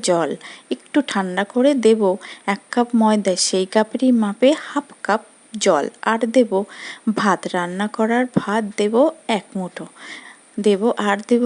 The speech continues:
পরিমাণ মতো লবণ, আর তিন ভাগের এক ভাগে চা চামচের বেকিং পাউডার দিয়ে এটা একটা ব্যাটার বানিয়ে নেব। দেখো, ব্যাটারটা কতটা ঘনত্ব, ওপর থেকে নিচে ফেললে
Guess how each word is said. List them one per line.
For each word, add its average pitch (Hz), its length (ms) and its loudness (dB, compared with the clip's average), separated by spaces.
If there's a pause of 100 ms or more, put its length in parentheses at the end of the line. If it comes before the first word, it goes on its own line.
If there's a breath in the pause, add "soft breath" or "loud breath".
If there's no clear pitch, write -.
(120)
পরিমাণ 214 500 2
মতো 220 320 0
লবণ, 180 520 0 (140)
আর 196 160 -4 (120)
তিন 262 180 2 (120)
ভাগের 226 460 0
এক 196 220 -4 (100)
ভাগে 190 300 -4
চা 185 200 0
চামচের 190 600 -4
বেকিং 214 480 -2 (180)
পাউডার 170 440 0 (600 loud breath)
দিয়ে 240 260 4 (540 loud breath)
এটা 220 180 -2
একটা 208 320 -4
ব্যাটার 208 440 2
বানিয়ে 180 440 -4
নেব। 175 220 -6 (540 loud breath)
দেখো, 202 300 0
ব্যাটারটা 208 580 -2
কতটা - 460 -2
ঘনত্ব, 196 540 -6 (180)
ওপর 220 260 -2 (180)
থেকে 254 300 -2
নিচে 220 340 0
ফেললে 240 440 0